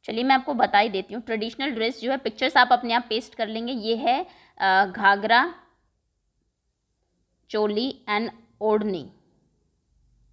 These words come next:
ओढ़नी। और, अ, मे-, ये विमेन के लिए, मेन के लिए है कुर्ता,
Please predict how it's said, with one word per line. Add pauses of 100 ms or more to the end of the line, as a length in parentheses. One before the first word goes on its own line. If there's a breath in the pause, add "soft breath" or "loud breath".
(1160)
ओढ़नी।
और,
अ,
मे-,
ये
विमेन
के
लिए,
मेन
के
लिए
है
कुर्ता,